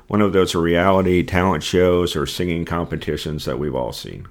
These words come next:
A contestant on that show, some young person, is told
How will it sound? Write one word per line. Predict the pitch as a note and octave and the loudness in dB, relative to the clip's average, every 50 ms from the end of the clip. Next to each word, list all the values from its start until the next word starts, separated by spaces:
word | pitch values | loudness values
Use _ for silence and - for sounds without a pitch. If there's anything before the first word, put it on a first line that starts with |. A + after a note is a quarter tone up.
| - - - | -16 -14 -10
A | |
contestant | - - F2 E2 F2+ B2+ C#3+ - - G2 F#2+ | -4 -4 -2 0 2 2 2 2 0 -2 0
on | F2 E2+ F2 | 0 2 2
that | E2+ E2 D#2+ D2+ | 0 0 -2 -2
show, | - - F2+ D#2+ D#2+ F2 | -2 0 2 2 2 2
some | F2 - - F#2+ F#2 G2 | 0 0 -2 -2 0 0
young | F#2 F#2 G2 G2 | 0 0 -2 -2
person, | F2 F#2 F2 E2 D#2+ - - D#2+ D#2+ | 0 0 0 0 0 -2 -4 -4 -4
is | D#2+ - - | -4 -6 -8
told | - - - C3 A#2 G#2 F2+ E2 D#2 | -4 0 4 6 6 6 6 4 0